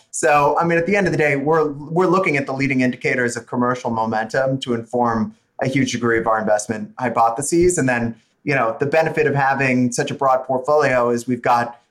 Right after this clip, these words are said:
just a really deep bench of experts and other entrepreneurs that live this day in, day, day out that we can draw from in terms of,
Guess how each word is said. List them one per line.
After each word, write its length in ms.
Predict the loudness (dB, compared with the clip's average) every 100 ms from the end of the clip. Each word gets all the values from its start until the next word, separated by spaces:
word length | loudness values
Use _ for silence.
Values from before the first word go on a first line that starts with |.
| -6
just 160 | -4 -2
a 60 |
really 300 | 0 2 2
deep 420 | 0 -2 -2 0
bench 320 | -2 0 0 0
of 220 | 0 0 0
experts 580 | 0 -2 -2 0 0
and 420 | 0 0 0 -4 -10 _ 0
other 260 | 2 4
entrepreneurs 680 | 2 0 -2 0 2 2 0
that 240 | 0 0
live 220 | 0 0
this 240 | 0 0 -2
day 260 | 0 2
in, 140 | 2 0
day, 300 | 0 0 -2
day 180 | 0 2
out 280 | 2 0 0
that 100 | -2
we 100 | 0
can 160 | 0
draw 300 | 0 2 2
from 320 | 2 0 0
in 100 | -2
terms 300 | -4 -6 -2
of, 260 | 0 0 -2